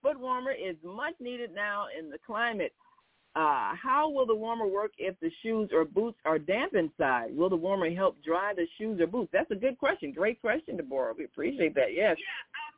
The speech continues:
Speaker 2: I think this is, um, definitely the warmer, but it won't dry you, dry you, uh, the shoes,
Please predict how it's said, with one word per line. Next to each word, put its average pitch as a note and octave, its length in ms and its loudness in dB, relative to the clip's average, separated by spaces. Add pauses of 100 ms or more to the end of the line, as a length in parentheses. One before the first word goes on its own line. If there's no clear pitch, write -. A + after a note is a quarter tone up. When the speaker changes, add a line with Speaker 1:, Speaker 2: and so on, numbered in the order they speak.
(560)
Speaker 2:
I D#5 80 -6 (100)
think - 160 -12 (480)
this C5 240 -4
is, B4 200 -12 (200)
um, A3+ 220 -8 (840)
definitely F4+ 400 0
the A#4+ 160 -6
warmer, A4 560 -4
but C4 160 -2
it - 80 -10
won't - 320 -20
dry - 240 4
you, - 160 -2 (220)
dry - 200 2 (140)
you, G4+ 140 -6
uh, - 460 0 (120)
the - 100 -18
shoes, - 520 -12